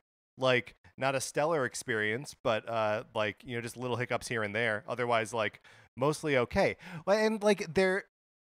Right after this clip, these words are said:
so there, there, there is also a, uh, a mode where you can play with friends, but they're still ghosts. So I think you're both, like,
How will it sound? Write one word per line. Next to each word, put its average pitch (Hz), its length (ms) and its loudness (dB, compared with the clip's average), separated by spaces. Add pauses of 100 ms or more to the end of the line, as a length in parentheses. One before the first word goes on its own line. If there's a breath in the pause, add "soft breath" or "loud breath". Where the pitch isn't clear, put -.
(420)
so 180 320 0
there, 165 300 2
there, 160 360 2
there 156 220 -2
is 202 200 2
also 175 440 2
a, 139 300 0 (140)
uh, 120 440 0 (400)
a 131 180 -4
mode 131 360 -2
where 131 100 -2
you 127 140 -6
can 165 380 -6
play 139 520 0 (380 loud breath)
with 135 260 -2
friends, 147 680 -2
but 107 320 -4
they're 139 260 0
still 123 500 -4 (120)
ghosts. - 640 -6 (300 loud breath)
So 131 420 0
I 131 120 -4
think 160 200 -8
you're 185 100 -2
both, 143 280 0
like, 143 260 0